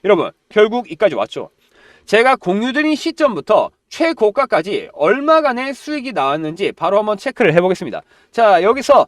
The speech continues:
이렇게 선을 그어서 체크를 했을 때 몇 퍼센트 나옵니까, 여러분? 칠십오 퍼센트예요. 칠십오 퍼센트.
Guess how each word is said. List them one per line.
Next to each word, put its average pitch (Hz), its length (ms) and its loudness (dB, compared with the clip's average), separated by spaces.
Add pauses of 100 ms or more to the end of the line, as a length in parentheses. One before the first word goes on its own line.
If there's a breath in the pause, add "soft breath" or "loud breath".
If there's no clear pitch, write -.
(120)
이렇게 185 280 -4
선을 294 320 0
그어서 220 320 -2
체크를 233 300 -6
했을 185 180 -6
때 95 240 -8
몇 160 180 -4
퍼센트 254 340 -2
나옵니까, 120 300 -8
여러분? 73 160 -16 (220 soft breath)
칠십오 339 600 2
퍼센트예요. 175 500 -2
칠십오 247 420 -4
퍼센트. 160 460 -10